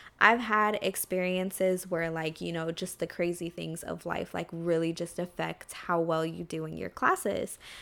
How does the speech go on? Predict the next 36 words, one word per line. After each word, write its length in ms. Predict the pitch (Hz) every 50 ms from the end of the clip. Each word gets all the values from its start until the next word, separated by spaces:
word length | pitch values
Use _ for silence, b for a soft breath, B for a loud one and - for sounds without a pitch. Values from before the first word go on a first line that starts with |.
| B B B B -
And 200 | - 202 208 202
so, 640 | - - 196 190 185 185 180 180 180 175 175 - -
um, 420 | 180 185 180 170 170 165 165 170 -
you 160 | - 196 202
know, 200 | 185 180 180 175 -
I 140 | - 185
can 180 | 190 - 220 208
only 220 | 196 190 190 185
imagine 400 | 180 175 165 165 170 175 202 202
how 140 | 196 185 175
this 200 | 160 175 175 -
affected 640 | 165 - - - 165 165 - - 165 160 160 160 180 B B B B B B B -
other 200 | - 175 170 170
students, 500 | - - - 285 359 294 240 220 220 -
but 360 | - 180 175 165 - - - - - 214 220
basically 380 | - 262 269 262 254 247 233 226
to, 100 | - 202
just 180 | 202 196 196
to 60 | - 185
bring 200 | - 180 175 175
it 120 | 175 170
back 180 | 175 165 165 -
in 100 | 165 156
a 60 | 170
nutshell, 640 | 175 202 226 220 - - - 185 175 175 175 175 B B B B B B -
um, 220 | - 185 180 185
they 400 | 180 190 185 185 185 180 175 - 185 185
gave 280 | - 196 190 190 185 -
students 500 | - - - 185 180 180 180 185 185 -
the 160 | - - -
option 680 | - 165 175 175 - - - 170 170 165 165 165 165 - - - _ _ _ _ - -
to 140 | - - 214
decide 800 | 185 185 175 180 - - - 185 165 160 160 160 160 156 - - - -
whether 500 | - 175 170 170 170 170 165 170 165 165
they 220 | 165 - 170 170
wanted 760 | 165 165 165 165 165 160 160 160 160 156 156 156 - - -